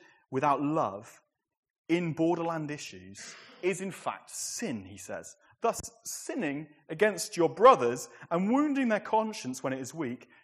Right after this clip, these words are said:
you sin against Christ." In reality, he's saying that choosing to eat this food without regard for the effect this is having on others is not taking ground for the kingdom,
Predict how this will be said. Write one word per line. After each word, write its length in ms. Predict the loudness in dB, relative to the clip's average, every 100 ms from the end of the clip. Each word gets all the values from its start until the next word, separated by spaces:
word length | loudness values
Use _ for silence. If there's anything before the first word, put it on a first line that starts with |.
| _
you 220 | -8 -6
sin 460 | -6 -8 -8 -6 -10 -14
against 500 | -14 -12 -14 -16 -20
Christ." 720 | -10 -8 -8 -14 -20 -20 -20 _ _ _ _ _ _ _ _ _ _ _ _ _ _ _ _ _ _ _ _ _ _ _ _ _ _ _ _ _ _ _ _ _ _ _
In 140 | -4 -4
reality, 600 | -4 -6 -8 -10 -10 -10
he's 180 | -14 -12
saying 320 | -8 -6 -6
that 220 | -8 -10
choosing 600 | -12 -6 -4 -4 -4 -6
to 280 | -6 -8 -8 -12 -8
eat 260 | -8 -6
this 200 | -8 -8
food 560 | -10 -6 -4 -4 -10 -16 _ -20 -10
without 340 | -4 -2 -2
regard 580 | -6 -2 0 0 -2 -6 -12 -20
for 240 | _ -4 -2
the 80 | -2
effect 500 | -4 -6 -6 -4 -6
this 180 | -6
is 100 | -6
having 360 | -4 -2 -2 0
on 140 | 0
others 380 | 0 -2 -6 -8 -18 -20 -20 -8
is 120 | 0
not 240 | 2 0
taking 420 | 0 -4 -2 -6 -6
ground 500 | -2 -2 0 -2 -4
for 140 | -6
the 80 | -8
kingdom, 500 | -10 -14 -12 -12